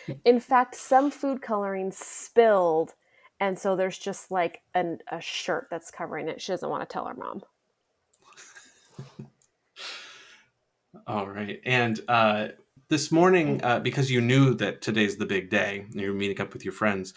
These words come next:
Speaker 2: there's something that you had at home that you thought you'd wanna go show your friends,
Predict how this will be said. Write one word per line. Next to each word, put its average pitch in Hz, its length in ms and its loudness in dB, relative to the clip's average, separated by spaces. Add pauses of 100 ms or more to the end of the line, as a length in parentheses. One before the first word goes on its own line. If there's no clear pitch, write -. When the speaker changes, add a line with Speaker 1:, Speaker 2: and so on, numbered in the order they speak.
(280)
Speaker 2:
there's 135 220 4
something 196 480 4
that 147 100 -2
you 131 140 -2
had 120 220 0
at 107 200 -4
home 95 580 0
that - 160 -4
you 107 120 0
thought 101 380 2
you'd 107 180 0
wanna 107 240 2
go 110 160 0
show 113 220 -2
your 110 160 2
friends, 113 560 0